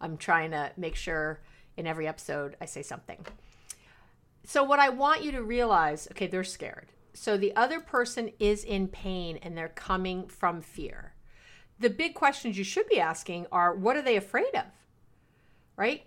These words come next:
Y-, you need to, like, what are they really saying to you? What are they really saying to you with these negative things? And I'm gonna use some examples that people have literally sent in to me. This is where it's a little bit doc-,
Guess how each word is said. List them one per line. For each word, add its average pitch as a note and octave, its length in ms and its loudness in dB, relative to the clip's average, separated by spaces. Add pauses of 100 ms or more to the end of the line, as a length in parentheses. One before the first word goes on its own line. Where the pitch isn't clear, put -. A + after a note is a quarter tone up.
Y-, A#3+ 180 -4
you C4 200 -6
need F4 200 2
to, - 200 -4
like, B3 180 -4
what A3 320 4
are C#5 180 4
they F#4 80 6
really A#3+ 320 -2
saying A#3 800 -2
to F3 140 -10
you? - 260 -10
What A#3 260 2
are C#5+ 160 2
they B3 120 2
really C4 360 -6
saying G3 360 -4
to F#3+ 120 -8
you D#3+ 60 -4
with D#3 100 -6
these E3+ 200 -12
negative D3+ 300 -6
things? - 380 -14
And F#3+ 220 -6
I'm C4 220 4
gonna A4+ 440 0
use F#3+ 640 2
some F3+ 300 -4
examples E3 800 -10
that D#3+ 200 -12
people G#3+ 300 -6
have F#3+ 240 -4
literally G#3+ 460 2
sent - 340 -2
in E3+ 140 -8
to - 120 -10
me. D3+ 120 -8
This D#3 160 -10
is D#3+ 120 -10
where E3 120 -4
it's D#3+ 120 -10
a D#3+ 60 -8
little D#3 180 -6
bit D3 180 -10
doc-, C3+ 200 -8